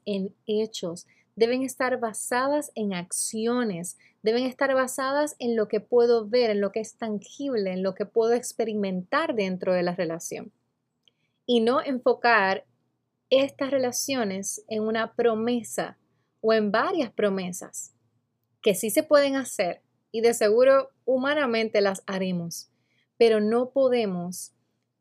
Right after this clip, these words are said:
poner estas promesas como base de esta relación o de nuestras relaciones, porque al final de cuentas las promesas pueden desvanecerse tan fácilmente que lo único que va a quedar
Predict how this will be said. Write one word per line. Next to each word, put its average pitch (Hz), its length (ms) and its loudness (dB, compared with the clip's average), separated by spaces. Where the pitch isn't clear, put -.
poner 226 400 2
estas 262 280 -2
promesas 233 540 -2
como 220 320 0
base 196 520 -2
de 196 260 2
esta 190 240 -6
relación 190 600 -4
o 202 100 0
de 202 100 0
nuestras 202 380 -2
relaciones, 180 760 -8
porque 202 200 -2
al 190 80 -4
final 214 300 0
de 277 100 0
cuentas 285 320 -2
las 277 120 -2
promesas 214 520 -2
pueden 214 240 -2
desvanecerse 214 880 -4
tan 269 380 -6
fácilmente 233 880 -4
que 233 140 6
lo 220 220 4
único 294 480 2
que 240 160 0
va 220 200 -2
a 226 80 -4
quedar 220 500 -2